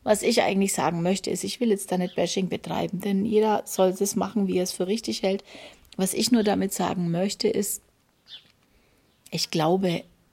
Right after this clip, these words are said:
jeder, der auf Social Media ernsthaft unterwegs ist,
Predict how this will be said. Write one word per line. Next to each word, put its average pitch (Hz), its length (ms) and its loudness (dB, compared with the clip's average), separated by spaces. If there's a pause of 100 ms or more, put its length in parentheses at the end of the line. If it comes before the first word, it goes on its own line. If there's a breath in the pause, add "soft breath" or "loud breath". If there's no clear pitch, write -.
jeder, 190 460 0
der 175 240 -4
auf - 140 -6
Social - 320 -4
Media 165 460 -4 (100)
ernsthaft - 600 -4
unterwegs 170 640 -4
ist, - 440 -10